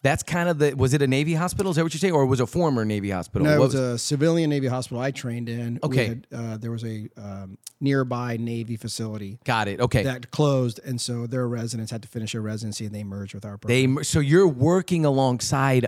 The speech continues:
Speaker 1: other Navy doctors and physicians in residency.
Speaker 2: Correct.
Speaker 1: Interesting. So before that moment, it, was anybody in your family military?
Speaker 2: My father was, uh, he was Army Reserves,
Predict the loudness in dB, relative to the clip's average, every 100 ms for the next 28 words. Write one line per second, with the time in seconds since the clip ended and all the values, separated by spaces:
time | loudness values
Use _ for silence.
0 | 2 2 4 4 4 4 4 4 6 6
1 | 4 2 2 2 2 2 0 0 2 2
2 | 0 -2 0 2 2 2 -2 -2 0 4
3 | 4 2 -2 -4 -6 -8 -6 -6 -6 -16
4 | _ _ -4 -2 -2 -6 -6 -6 -8 -10
5 | -14 -14 -14 -20 -20 _ 2 4 4 4
6 | 2 2 0 2 2 2 0 2 4 6
7 | 6 4 0 _ 0 2 4 2 4 4
8 | 4 2 2 2 2 2 2 2 2 0
9 | -4 -6 -8 -14 -18 _ 0 2 2 0
10 | 0 2 2 2 2 0 -2 -4 -10 -6
11 | -4 -4 -4 -6 -10 -6 -4 -4 -4 -2
12 | -2 -2 -2 -4 -4